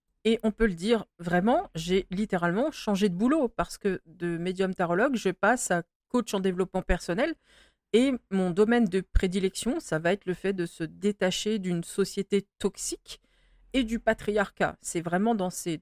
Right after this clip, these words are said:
deux domaines-là que je tiens à travailler le plus.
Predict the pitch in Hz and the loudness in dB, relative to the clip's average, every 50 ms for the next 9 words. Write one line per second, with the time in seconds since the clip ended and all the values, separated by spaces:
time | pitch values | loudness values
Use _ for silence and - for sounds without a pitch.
0 | _ _ 175 196 226 220 185 220 202 202 196 185 185 185 180 180 208 240 285 285 | _ _ -2 0 0 2 2 2 2 2 0 0 0 0 2 2 2 2 0 -4
1 | - _ - 185 170 175 165 - - 233 202 170 - - - 185 170 175 170 185 | -6 _ -4 -2 -2 -2 -6 -4 -2 -2 -2 -2 -4 -4 -4 -2 -2 -2 0 0
2 | 190 165 - _ _ - 233 277 - - - - | -2 -4 -4 _ _ -8 -6 -6 -6 -12 -18 -20